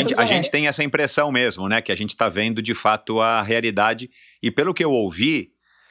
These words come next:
Speaker 1: é, teve até algumas pessoas, eu não lembro se foi o Eusébio ou alguma outra pessoa dentro, que acabou também não achando que foi muito, assim, que mostraram demais, né? Alguns assuntos que talvez não devesse, não devessem ter mostrado. Então fica essa impressão de que a gente viu, de fato, um,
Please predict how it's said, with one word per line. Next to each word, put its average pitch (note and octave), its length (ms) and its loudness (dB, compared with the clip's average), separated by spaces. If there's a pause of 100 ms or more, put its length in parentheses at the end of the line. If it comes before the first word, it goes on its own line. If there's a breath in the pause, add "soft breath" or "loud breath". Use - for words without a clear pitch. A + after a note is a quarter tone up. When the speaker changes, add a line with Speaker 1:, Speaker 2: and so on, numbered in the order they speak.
(400)
Speaker 1:
é, F2+ 360 0
teve A2 200 0
até A#2+ 160 0
algumas C3 360 0
pessoas, A2 360 -2
eu G#2 60 -2
não G2 60 0
lembro G2+ 200 -2
se - 60 -8
foi G2 180 0
o F#2 80 0
Eusébio F2+ 600 0
ou F2+ 60 0
alguma F2+ 320 -2
outra F2+ 280 -2
pessoa F2 420 -4
dentro, G2+ 360 -4
que A#2+ 140 -2
acabou A2+ 440 -2
também A2+ 240 -2
não B2 160 0
achando A#2+ 340 0
que - 80 -6
foi A2 160 0
muito, G2+ 640 -2 (380 soft breath)
assim, G2+ 220 -2
que G#2+ 80 -4
mostraram B2 500 0
demais, A#2+ 540 -2
né? B2+ 240 -2 (340)
Alguns G2 440 0
assuntos A2 460 -2
que C3+ 100 -8
talvez A2+ 300 0
não A#2 120 -4
devesse, G#2+ 480 0
não G#2 160 -4
devessem G#2+ 420 0
ter A2+ 200 -2
mostrado. G2 640 -2 (500 soft breath)
Então B2+ 200 0
fica C#3 280 0
essa C#3 160 -2
impressão A#2+ 460 -2
de A2+ 160 -2
que A2+ 180 -4
a G#2+ 80 2
gente A2 260 -4
viu, G#2 240 0
de G#2 140 -6
fato, G2 400 0
um, G#2+ 260 -6